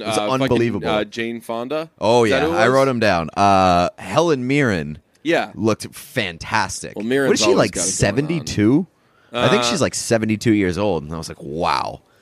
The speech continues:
Speaker 1: that makes me feel weird."
Speaker 2: Age
Speaker 1: because I
Speaker 2: is
Speaker 1: was
Speaker 2: the
Speaker 1: like
Speaker 2: first thing that, seventy-two. Age
Speaker 1: Wow.
Speaker 2: is the first thing that comes up on her autocomplete.
Speaker 1: Uh, Nicole Kidman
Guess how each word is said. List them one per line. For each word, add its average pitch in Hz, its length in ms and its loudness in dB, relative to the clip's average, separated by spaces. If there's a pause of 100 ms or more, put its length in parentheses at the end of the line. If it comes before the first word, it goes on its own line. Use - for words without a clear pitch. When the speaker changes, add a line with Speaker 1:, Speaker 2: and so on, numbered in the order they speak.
(240)
Speaker 1:
that 95 400 0
makes 69 240 -14
me 98 220 -4
feel 73 420 -8 (220)
weird." 95 520 -4
Speaker 2:
Age 139 220 4
Speaker 1:
because 190 40 -6
I 208 40 0
Speaker 2:
is 185 80 0
Speaker 1:
was 151 60 -6
Speaker 2:
the 180 80 0
Speaker 1:
like 165 80 -10
Speaker 2:
first 175 340 2
thing 170 320 -4
that, 165 260 -2
seventy-two. 151 680 2 (140)
Age 139 100 2
Speaker 1:
Wow. 160 100 2
Speaker 2:
is 151 80 -2
the 147 40 -8
first 156 240 -2
thing 143 120 -8
that 139 100 -8
comes 135 200 -6
up 127 120 -4
on 123 100 -2
her 117 100 -2
autocomplete. 95 560 -4 (280)
Speaker 1:
Uh, 101 560 4
Nicole 135 380 0
Kidman 95 640 -4